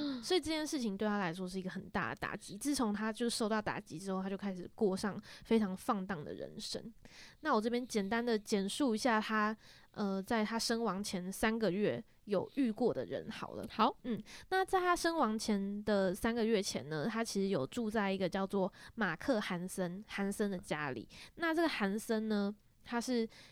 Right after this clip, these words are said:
Speaker 2: 一个就是洛杉矶一家脱舞夜总会的一个，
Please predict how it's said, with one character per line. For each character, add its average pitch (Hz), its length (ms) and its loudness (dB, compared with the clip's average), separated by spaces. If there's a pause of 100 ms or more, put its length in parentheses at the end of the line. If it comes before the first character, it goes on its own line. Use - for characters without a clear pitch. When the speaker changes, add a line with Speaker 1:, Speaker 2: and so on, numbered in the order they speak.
Speaker 2:
一 233 60 -2
个 180 320 0
就 208 120 -2
是 202 240 0
洛 247 140 4
杉 214 220 0
矶 214 120 -2
一 208 140 2
家 202 220 2
脱 311 260 4
舞 226 180 2
夜 208 220 4
总 139 220 -4
会 160 240 2
的 131 180 0
一 - 60 -2
个， 170 200 -2